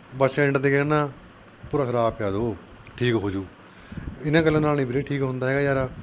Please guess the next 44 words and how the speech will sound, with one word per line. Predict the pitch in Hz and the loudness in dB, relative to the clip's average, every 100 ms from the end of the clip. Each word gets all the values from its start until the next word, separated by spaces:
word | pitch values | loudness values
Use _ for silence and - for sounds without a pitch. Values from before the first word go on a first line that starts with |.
| - - - | -18 -20 -6
ਉਹਦਾ | 131 151 143 | 0 2 2
ਹੱਲ | 139 | 0
ਵੀਰੇ | 131 147 | 0 -2
ਪਹਿਲੀ | 147 135 147 | -2 -2 0
ਕਰਾ | 131 | -2
ਲਿਆ | 113 | -2
ਕਰੋ, | 113 123 127 | 0 0 0
ਫਿਰ | 127 | 0
ਇਹ | 127 | 0
ਹੱਲ | 117 113 | 0 0
ਹੈਗਾ। | 110 113 127 - - - - - - - - | 2 2 0 -4 -18 -20 -20 -20 -20 -12 -6
ਬਾਕੀ | 123 | -2
ਆਪਾਂ | 131 127 | 0 0
ਡਰਿੱਪਾਂ | 127 - 131 | 0 -2 -2
ਡਰੁੱਪਾਂ | 123 120 131 | -2 -2 -2
ਲਾਈਆਂ | 120 113 117 | 0 0 0
ਨੇ | 113 | 0
ਵੀਰੇ, | 123 135 135 - - - - | 0 0 -4 -18 -20 -14 -2
ਤੇ | 135 | 0
ਆਪਣਾ | 131 131 | 0 -2
ਇਹਨਾਂ | 139 | -2
ਸਮਝੌਤਾ | 139 131 120 131 | -2 -4 -4 -4
ਬਾਈ | 120 120 | -2 -2
ਨੇ | 123 | -2
ਨਾਲ | 123 117 | -2 -2
ਅੱਜ | 113 | -2
ਆਪਣੇ | 120 117 | -2 -4
ਬਹੁਤ | 110 117 131 | -4 -2 -2
ਯਾਰ। | 131 120 120 - - - - - | -2 -4 -8 -18 -20 -20 -20 -10
ਤੁਸੀਂ | 131 123 | -4 0
ਦੇਖੋ | 127 135 | 0 0
ਸਮਾਨ | 127 127 123 | -4 -2 -2
ਅੰਦਰੋਂ | 120 117 | -2 -4
ਕੀ | 120 | -4
ਕੁਝ | 107 | -4
ਨਿਕਲਦਾ। | 98 - 113 101 85 - - - - - - - - - - - - - - | -4 -4 -4 -4 -6 -18 -20 -20 -20 -20 -20 -20 -20 -20 -20 -20 -20 -20 -4
ਸ਼ਾਪ | - 127 139 | 2 2 2
'ਚ | 151 | -2
ਤੂੜੀ | 143 135 | 0 0
ਨਿਕਲਦੀ | 135 127 143 143 | 0 -2 0 0
ਆ | |
ਵੀਰੇ, | 135 143 143 135 | 2 0 0 2
ਰੇਤਾ, | 127 127 135 127 | 0 2 0 0
ਮਿੱਟੀ | 123 127 - 127 123 | -2 -6 -4 -4 -4